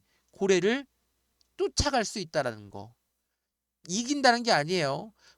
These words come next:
고래의 매매 방법을 쫓아갈 수 있는 건 시간을 더 투자하는 방법밖에 없다라는 걸 한 번 더 판단해 보시면 좋을 것 같고요. 이 뉴스 한번 보세요. 리플. 이억 개의 리플이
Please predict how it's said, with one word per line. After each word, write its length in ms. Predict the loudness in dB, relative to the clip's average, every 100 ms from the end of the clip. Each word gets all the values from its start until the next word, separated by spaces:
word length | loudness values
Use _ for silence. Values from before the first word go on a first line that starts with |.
| 0
고래의 360 | 4 8 8
매매 240 | 6 4 2
방법을 360 | 0 0 -2 -4
쫓아갈 420 | -2 -2 0 0
수 140 | -2
있는 240 | -6 -4 4
건 240 | 4 4 -6 -12
시간을 520 | -4 4 6 6 4
더 300 | 2 2 0 -8 _ _ _
투자하는 520 | -16 0 2 4 0
방법밖에 540 | -6 -10 -12 -14 -6 -4
없다라는 500 | -4 -2 -2 -2 -4
걸 240 | -8 -8 -14 -20 -10
한 140 | -4 0
번 140 | 2
더 60 | 0
판단해 340 | -2 -2 -4
보시면 260 | -4 -8 -6
좋을 180 | -6
것 100 | -4 -6
같고요. 340 | -4 -6 -6 -10 -20 -6
이 140 | -2
뉴스 200 | 0 4
한번 140 | 4 2
보세요. 500 | 0 2 2 0 -6
리플. 440 | -8 -6 -2 -2 -2 _ _ _ _ _ _ -20 _
이억 340 | -2 2 2 0
개의 240 | 0 0
리플이 500 | -2 -8 -4 -2 -2